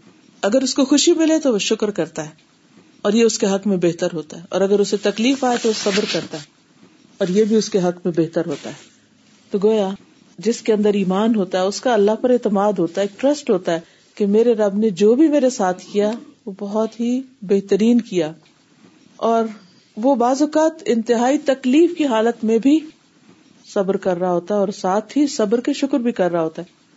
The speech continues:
مثلاً ایک حدیث میں آتا ہے کہ مومن کا حال عجیب ہے کہ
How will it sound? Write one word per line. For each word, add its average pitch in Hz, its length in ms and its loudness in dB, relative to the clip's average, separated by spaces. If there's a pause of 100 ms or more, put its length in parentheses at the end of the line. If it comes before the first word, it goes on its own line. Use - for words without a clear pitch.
(440)
مثلاً 208 460 -2
ایک 202 180 -2
حدیث 202 300 -4
میں 214 80 -2
آتا 190 220 -4
ہے 220 100 -4
کہ 196 280 -6 (920)
مومن 214 380 0
کا 208 160 -4
حال 196 220 0
عجیب 202 360 -6
ہے 214 140 -6
کہ 208 160 -6